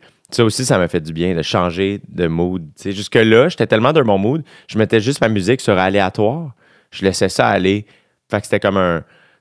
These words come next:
tout était spécial. Là, j'étais comme, « OK, là, vos gueules, tout le monde, faut que je pense, si, faut que je me concentre. »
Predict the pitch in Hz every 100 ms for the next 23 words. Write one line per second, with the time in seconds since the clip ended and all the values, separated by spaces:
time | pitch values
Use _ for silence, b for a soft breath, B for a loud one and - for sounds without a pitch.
0 | _ - 135 123 95 90 98 90 107 113
1 | 101 123 - 95 90 92 101 104 104 110
2 | 107 95 98 107 98 92 87 104 101 -
3 | 95 - 101 104 101 - - - - 104
4 | - 107 95 87 92 95 92 98 117